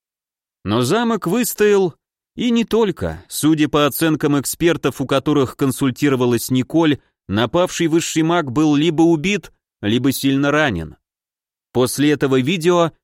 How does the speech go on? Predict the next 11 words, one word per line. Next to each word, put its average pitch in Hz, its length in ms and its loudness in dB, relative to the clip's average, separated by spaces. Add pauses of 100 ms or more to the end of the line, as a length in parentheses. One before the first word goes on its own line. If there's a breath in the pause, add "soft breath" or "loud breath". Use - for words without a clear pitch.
(220)
последние 190 640 -2
сомнения 156 680 2
исчезли. 85 720 -4 (680)
И 110 120 -2
теперь 147 420 0
очевидно, 147 520 0
что 147 220 -2
она 147 240 0
сделала 143 500 0
правильный 120 520 0
выбор. 87 440 -4